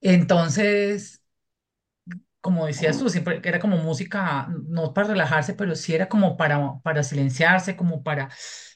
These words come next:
int-, como para entrar. Y, y particularmente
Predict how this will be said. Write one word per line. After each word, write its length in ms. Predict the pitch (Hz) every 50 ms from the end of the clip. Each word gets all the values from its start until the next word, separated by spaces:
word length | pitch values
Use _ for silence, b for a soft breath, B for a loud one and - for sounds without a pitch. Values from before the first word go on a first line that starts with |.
| B _ -
int-, 420 | - 185 170 143 127 - - - -
como 260 | - 165 156 147 127
para 160 | 156 151 143 139
entrar. 520 | 139 127 151 175 170 143 135 127 - - _ b b b b b b b b b b b b b
Y, 760 | 202 202 196 196 190 190 185 185 185 180 180 180 175 175 170 165 160 160 156 156 151 147 143 139 131 127 120 120 127 123 123 - - _ _ _ _ _ _ _ _ _ _ _ _ _ _ _ _ _ _ _ _
y 100 | - 202
particularmente 1080 | - - 180 180 - - - 180 170 170 180 190 208 220 220 208 - 240 240 240 - -